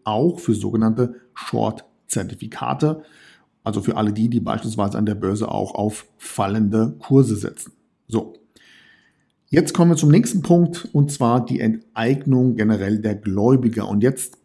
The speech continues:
passiert hier Folgendes. All diese ganzen Puzzlestücke setzen sich jetzt hier in dieser gesetzlichen Regelung zusammen und dann macht das Ganze für dich wahrscheinlich auch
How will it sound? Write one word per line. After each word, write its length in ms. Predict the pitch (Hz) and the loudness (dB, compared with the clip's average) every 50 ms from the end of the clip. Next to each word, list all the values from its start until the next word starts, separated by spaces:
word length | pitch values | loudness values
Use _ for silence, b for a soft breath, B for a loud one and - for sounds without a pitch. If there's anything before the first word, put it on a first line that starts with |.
| _ | _
passiert 520 | - - 123 131 - - - 143 156 147 - | -10 -8 -8 -6 -6 -6 -4 -4 -4 -2 0
hier 120 | - 131 | -2 -2
Folgendes. 640 | - - 127 143 151 151 147 139 135 135 - - - - _ _ _ _ _ _ - | 0 0 0 2 4 4 4 4 4 2 -2 -6 -14 -20 _ _ _ _ _ _ -2
All 420 | 113 127 143 151 151 160 - - - | 2 4 4 4 4 2 0 -4 -8
diese 320 | - 120 120 127 120 120 | -6 -4 -2 0 0 0
ganzen 460 | 110 113 113 123 - - 120 110 113 | 2 2 0 0 0 0 0 0 0
Puzzlestücke 800 | - - 156 151 156 139 - - - - 127 131 131 123 120 - | 0 0 0 2 0 -2 -6 -2 -2 -2 0 4 4 2 2 2
setzen 340 | 117 120 113 113 - - 110 | 2 0 0 0 -2 -4 -6
sich 220 | - 117 110 - | -4 -6 -4 -2
jetzt 280 | 113 107 - - - - | -4 -4 -4 -8 -14 -16
hier 460 | - - - 170 147 147 143 147 139 | -12 -6 -2 2 4 4 2 2 2
in 320 | 139 147 156 160 143 147 B B B B B B B _ | 2 2 2 2 0 -4 B B B B B B B _
dieser 680 | - 104 95 107 120 135 120 113 120 113 110 107 107 104 | -10 -10 -6 -2 0 2 4 4 4 4 4 4 2 0
gesetzlichen 680 | - 113 113 - 120 123 120 - - 120 117 113 117 110 | -2 -2 2 2 0 0 0 -2 -2 -2 -2 0 0 0
Regelung 640 | 101 107 117 127 117 117 113 110 104 104 101 - | 2 2 2 2 4 4 4 4 4 2 -2 -4
zusammen 640 | - - - 113 104 101 101 101 120 143 147 147 143 | -8 -8 -6 -6 -4 -2 -2 0 2 4 4 4 4
und 240 | 147 143 120 113 110 | 2 2 0 0 0
dann 240 | 110 107 120 117 104 | 2 2 2 2 2
macht 200 | 107 107 - - | 0 -2 -2 -4
das 300 | 117 110 - - _ _ | -4 -4 -6 -10 _ _
Ganze 440 | - 104 117 147 147 139 147 139 127 | -4 -2 0 0 2 2 2 0 2
für 180 | - - 113 | 0 -2 -2
dich 300 | 110 - 131 135 - - | 0 -2 -2 -2 -2 -4
wahrscheinlich 500 | - 110 - - - 110 107 110 113 - | -4 -2 -2 -2 -2 0 0 0 0 -2
auch 220 | - 101 98 - | -2 -4 -4 -6